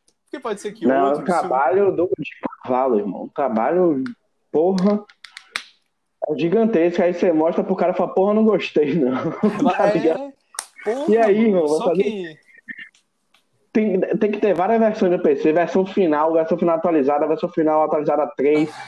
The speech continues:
Speaker 2: versão vai se fuder, diretor três, porque, porra, imagine, meu, quanto deve mudar aquela versão final ali. O
Speaker 1: Exato.
Speaker 2: cara aí chega mudando, eu falo, "Não, não, nunca vamos lançar filme de duas horas e meia, não, de-, deixa pra duas", aí fala, "Como?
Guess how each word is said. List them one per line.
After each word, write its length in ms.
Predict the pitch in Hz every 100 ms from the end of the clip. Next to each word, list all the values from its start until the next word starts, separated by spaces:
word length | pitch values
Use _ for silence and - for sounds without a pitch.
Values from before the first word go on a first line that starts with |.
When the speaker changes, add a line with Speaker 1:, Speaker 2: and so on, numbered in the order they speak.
| -
Speaker 2:
versão 340 | 156 160 - 160
vai 140 | 165
se 140 | 165
fuder, 340 | 185 165 - 156
diretor 460 | 151 143 135 147 -
três, 420 | 139 147 160 - _ - - _ -
porque, 380 | 190 - 196
porra, 480 | 208 202 208 240 247 262 - -
imagine, 640 | 247 247 156 180 220 180
meu, 160 | 127 127
quanto 240 | 190 214
deve 200 | 202 214
mudar 340 | 196 170 147
aquela 220 | 151 151 147
versão 320 | 139 - 143
final 360 | 139 127 123 117
ali. 240 | 117 113 - _ - _ - _
O 80 | 160
Speaker 1:
Exato. 340 | 170 127 117 143
Speaker 2:
cara 140 | 156
aí 120 | 165 170
chega 180 | 185 185 - - _ - - - -
mudando, 340 | 185 185 175
eu 80 | 180
falo, 260 | 180 175 214
"Não, 0 |
não, 220 | 269 208
nunca 240 | 190 233 370
vamos 220 | 233 220
lançar 220 | 190 196
filme 140 | 196 180
de 60 | 165
duas 160 | 170
horas 180 | 165 165
e 60 | 160
meia, 140 | 156
não, 120 | 156 175
de-, 120 | 175
deixa 220 | 185 208 277
pra 160 | 196
duas", 340 | 151 165 190 175
aí 100 | 196
fala, 180 | 175 180
"Como? 360 | 208 220 226